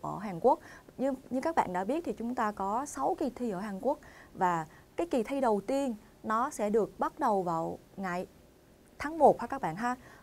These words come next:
Thường là tháng một, và như vậy thì cái thời gian đăng ký sẽ là từ tháng mười hai. Cho nên là các bạn nhớ, ờ, nếu mà năm sau các bạn muốn thi đầu tiên,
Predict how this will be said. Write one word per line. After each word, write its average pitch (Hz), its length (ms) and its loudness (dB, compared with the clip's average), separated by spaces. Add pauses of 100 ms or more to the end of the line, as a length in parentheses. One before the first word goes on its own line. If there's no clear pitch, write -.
Thường 233 280 4
là 190 80 0
tháng 240 260 -4
một, 214 280 4
và 160 300 0 (400)
như 277 200 2
vậy 208 320 6
thì 202 60 -2
cái 247 140 -2
thời 190 220 0
gian 185 180 0
đăng 202 260 -4
ký 202 280 0
sẽ 220 140 -4
là 190 220 -2 (300)
từ 180 220 2
tháng 220 260 -8 (120)
mười 180 220 -2
hai. 196 340 -2 (260)
Cho 226 60 0
nên 220 120 2
là 180 60 0
các 247 160 -4
bạn 156 240 -2
nhớ, 175 340 0 (380)
ờ, 180 180 -6
nếu 190 180 4
mà 320 100 2
năm 233 220 0
sau 247 200 0
các 277 120 -2
bạn 165 220 4
muốn 233 300 -2
thi 254 260 -2
đầu 185 260 -2 (100)
tiên, 208 160 -2